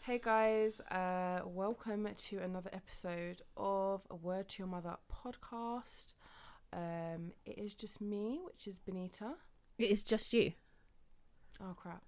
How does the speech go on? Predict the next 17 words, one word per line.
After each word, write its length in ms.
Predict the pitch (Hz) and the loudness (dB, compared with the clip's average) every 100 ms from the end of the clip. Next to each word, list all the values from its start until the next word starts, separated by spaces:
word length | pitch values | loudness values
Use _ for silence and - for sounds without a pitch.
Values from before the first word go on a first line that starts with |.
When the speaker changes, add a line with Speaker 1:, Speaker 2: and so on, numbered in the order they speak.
| - - - - | -14 -4 -2 10
Speaker 2:
<laughs> 160 | 226 - 480 508 349 247 - - | 12 12 12 12 12 12 8 8
It's 140 | 202 | 10
also 300 | 254 302 226 | 12 12 12
me, 240 | 185 156 208 | 10 8 6
Rochelle. 380 | 175 165 156 - - 339 - 339 - | 4 6 4 4 2 0 0 -4 -6
Speaker 1:
<laughs> 520 | - - - - - | -6 -8 -8 -10 0
I 40 | 254 | 4
was 80 | 269 | 6
gonna 120 | 302 | 6
say, 260 | 302 226 - - | 4 4 0 -6
I 60 | 208 | -2
should 120 | 262 | 0
have 60 | |
said 120 | 254 196 | 0 -2
it's 80 | |
just 200 | 180 196 | -4 -4
us. 480 | - 147 - - - | -2 -2 -2 -4 -6